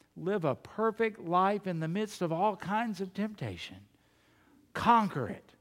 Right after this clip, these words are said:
die on a cross, be forsaken by His Father for your sake, be raised from the dead on the third day,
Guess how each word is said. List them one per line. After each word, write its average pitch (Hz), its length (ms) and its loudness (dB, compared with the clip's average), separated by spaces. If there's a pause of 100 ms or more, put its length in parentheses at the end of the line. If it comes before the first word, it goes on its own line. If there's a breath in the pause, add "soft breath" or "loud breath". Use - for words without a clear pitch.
(640)
die 196 340 6
on 214 160 2
a 214 60 -4
cross, - 680 -4 (460)
be 160 160 0
forsaken 220 840 -4
by 208 360 6
His 156 300 -2 (120)
Father 214 580 0
for 131 240 -2
your 202 720 2
sake, - 720 -6 (840 soft breath)
be 147 180 0
raised 202 520 4
from 175 220 -2
the 156 100 0
dead 196 400 2
on 185 180 0
the 143 120 0
third 190 400 -4
day, 117 400 -2